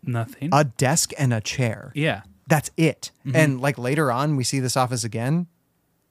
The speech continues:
Speaker 2: That's still what's in it. It is, by definition, hollow.
Speaker 1: Yeah.
Speaker 2: The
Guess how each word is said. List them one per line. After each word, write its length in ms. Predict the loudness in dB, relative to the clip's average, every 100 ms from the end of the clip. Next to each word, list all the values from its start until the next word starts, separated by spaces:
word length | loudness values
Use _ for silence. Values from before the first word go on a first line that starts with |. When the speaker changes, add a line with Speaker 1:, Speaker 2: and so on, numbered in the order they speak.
| -6
Speaker 2:
That's 180 | -4 0
still 300 | 2 2 2
what's 180 | 2 0
in 100 | -2
it. 180 | -4 -12 _ _ 2
It 140 | 2
is, 280 | 4 0 -4 _ _ _ _ _ _ -12 -2
by 240 | 2 4 2
definition, 760 | 0 -2 -2 -4 -2 -2 -2 -6 _
hollow. 720 | -16 -4 0 0 -2 -12 -10 0
Speaker 1:
Yeah. 280 | 2 2 -2 _ _
Speaker 2:
The 420 | 0 4 4 2